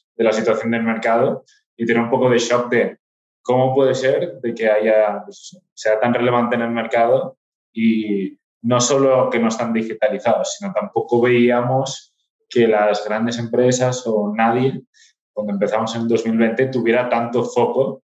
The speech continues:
para desarrollar productos para este segmento. Ahora, en los últimos dos años ha cambiado mucho y hay no solo startups, sino los grandes bancos y, eh, que en todas las industrias ya se está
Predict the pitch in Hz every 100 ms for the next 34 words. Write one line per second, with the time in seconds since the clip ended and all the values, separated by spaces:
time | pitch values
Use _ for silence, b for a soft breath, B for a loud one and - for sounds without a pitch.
0 | _ _ 110 107 107 113 107 107 104 110
1 | 104 120 117 107 101 - 107 98 101 87
2 | 90 107 123 131 - 117 110 - 135 123
3 | 127 131 135 135 - 120 117 113 123 127
4 | 135 117 107 107 - _ _ 123 120 131
5 | 127 123 120 - 117 143 151 - 110 110
6 | 107 107 104 - - 110 107 110 113 107
7 | 113 110 110 107 110 101 98 _ _ _
8 | 110 107 101 - 98 113 110 113 113 120
9 | - 131 107 101 101 107 - 104 98 98